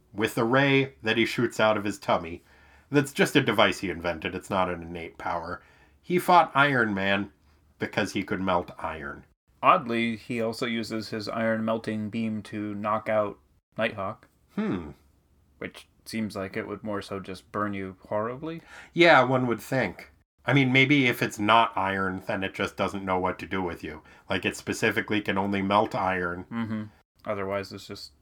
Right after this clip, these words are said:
Speaker 1: Otherwise, it just, like, I don't know, just push him down, I guess?
Speaker 2: Big punch feeling.
Speaker 1: Yeah. Definitely can't melt steel beams. Not at that temperature. I have some videos I need to show you about that.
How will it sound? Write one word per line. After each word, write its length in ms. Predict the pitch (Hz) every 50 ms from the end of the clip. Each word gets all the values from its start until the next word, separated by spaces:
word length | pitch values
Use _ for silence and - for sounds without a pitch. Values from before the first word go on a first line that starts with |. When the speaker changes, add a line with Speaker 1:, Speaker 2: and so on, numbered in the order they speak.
| _ -
Speaker 1:
Otherwise, 420 | 107 104 107 104 101 98 95 92 98
it 100 | 92 -
just, 240 | - 95 - -
like, 260 | 107 95 95 92 92 98
I 60 | 98 101
don't 120 | 107 104
know, 140 | 101 104 101
just 180 | 101 104 - -
push 200 | - 110 - -
him 120 | 110 92
down, 260 | 90 95 104 120 135
I 60 | 143 139
guess? 320 | 139 156 165 175 - - -
Speaker 2:
Big 200 | - 98 92 -
punch 400 | - 104 104 104 - - - - _
feeling. 220 | - - - 113 107
Speaker 1:
Yeah. 240 | 110 113 104 92 110 - _ _ _ _ _ _ _ -
Definitely 420 | 127 135 - - 131 110 107 104 95
can't 320 | - 120 107 101 - -
melt 280 | 110 107 101 95 - -
steel 280 | - - 117 101 92 87
beams. 460 | 95 101 104 90 78 78 - - - _ _ _ _ _ _ _ _ _ _ 104
Not 140 | 104 101 98
at 80 | -
that 200 | - 101 110 -
temperature. 580 | - - 80 - - - - - - - - - _ _ _ _ _ _ _ _ _ _ _ _ _ _
I 40 | - 117
have 120 | 101 -
some 120 | - 95 82
videos 360 | 87 82 78 78 76 - -
I 40 | 76
need 160 | 76 78 -
to 40 | -
show 180 | - - - 90
you 80 | 87 90
about 300 | - - - - - -
that. 180 | - - -